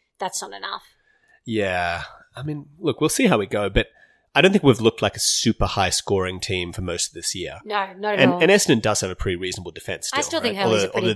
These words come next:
Speaker 2: they've
Speaker 1: good
Speaker 2: been getting destroyed, in
Speaker 1: Mm.
Speaker 2: fairness. Um, so you reckon Hibberd comes in this week?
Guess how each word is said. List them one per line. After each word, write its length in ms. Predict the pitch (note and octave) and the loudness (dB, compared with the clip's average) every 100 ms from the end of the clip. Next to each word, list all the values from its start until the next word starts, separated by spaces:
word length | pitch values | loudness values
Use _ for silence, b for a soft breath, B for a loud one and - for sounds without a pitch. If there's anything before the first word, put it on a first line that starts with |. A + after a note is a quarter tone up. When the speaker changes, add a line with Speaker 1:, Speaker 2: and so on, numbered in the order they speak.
| G#2+ | 2
Speaker 2:
they've 80 | G2 | 0
Speaker 1:
good 40 | |
Speaker 2:
been 140 | F#2+ | -2
getting 180 | F#2 F2 | -4 -6
destroyed, 500 | D#2+ - G2 E2 D#2 | -6 -6 -6 -6 -8
in 160 | G3+ - | -12 -10
Speaker 1:
Mm. 40 | |
Speaker 2:
fairness. 380 | F2+ E2+ E2+ - - | -8 -8 -10 -10 -8
Um, 340 | G#2+ G#2 G2+ _ B B B B B B - | -6 -6 -8 _ B B B B B B -6
so 160 | - | 2
you 60 | D#3 | 6
reckon 280 | D3+ D3+ A#2+ - _ _ | 8 8 4 0 _ _
Hibberd 380 | - C3+ C#3 A#2+ | 0 4 4 2
comes 260 | C#3 C3 C3+ | 0 0 0
in 120 | C#3 | 0
this 140 | C3+ | -2
week? 140 | E3+ | -4